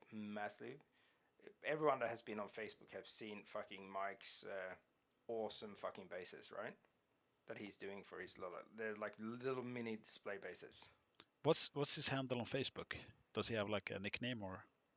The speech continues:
Speaker 1: No, it's just, uh, Mike Fellhanded.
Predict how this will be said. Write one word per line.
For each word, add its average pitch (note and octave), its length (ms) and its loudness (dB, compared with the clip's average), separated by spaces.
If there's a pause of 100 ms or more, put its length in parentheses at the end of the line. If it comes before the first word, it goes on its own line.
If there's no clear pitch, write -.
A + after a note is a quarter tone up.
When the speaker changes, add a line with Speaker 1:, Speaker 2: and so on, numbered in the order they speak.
(260)
Speaker 1:
No, - 80 -8 (120)
it's - 160 -10
just, - 320 -10
uh, B2+ 520 2
Mike B2+ 320 -2
Fellhanded. C3+ 480 -4